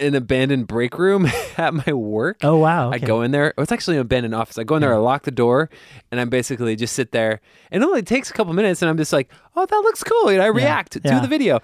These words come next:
Speaker 1: I recently dropped the one for The Last Jedi trailer.
Speaker 2: Yeah.
Speaker 1: Uh, that one gave me goosebumps,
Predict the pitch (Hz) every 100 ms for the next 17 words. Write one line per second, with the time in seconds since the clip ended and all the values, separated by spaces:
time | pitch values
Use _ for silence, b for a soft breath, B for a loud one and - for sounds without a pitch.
0 | B 165 - 160 160 180 202 180 165 151
1 | 160 156 156 147 151 131 131 127 - 196
2 | 180 175 175 170 160 160 147 113 B B
3 | - 143 135 127 120 117 113 120 135 139
4 | 127 135 127 120 135 - 139 139 -